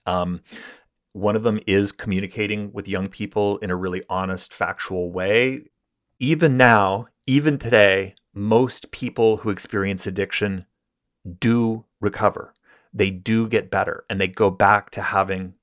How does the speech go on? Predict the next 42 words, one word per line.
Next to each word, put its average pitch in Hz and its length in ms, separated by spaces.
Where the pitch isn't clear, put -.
a 95 60
healthy, 92 680
productive 92 460
life. 80 380
And 104 400
there 95 160
has 95 320
been 104 180
a 98 40
decline 98 720
in 101 440
addiction 98 580
and, 92 180
and, 92 360
and 90 100
heavy 98 300
drug 92 340
use 95 320
among 92 400
younger 98 300
people, - 500
which - 160
is 92 140
really 95 220
hopeful. 113 460
Unfortunately, 98 520
they're 87 160
still 90 440
dying 95 440
at 107 100
much 110 160
higher 107 320
rates 101 300
because 92 260
the - 80
drugs 95 380
are 107 60
so 107 140
dangerous. 101 480
But 120 200
there 117 160
is 123 460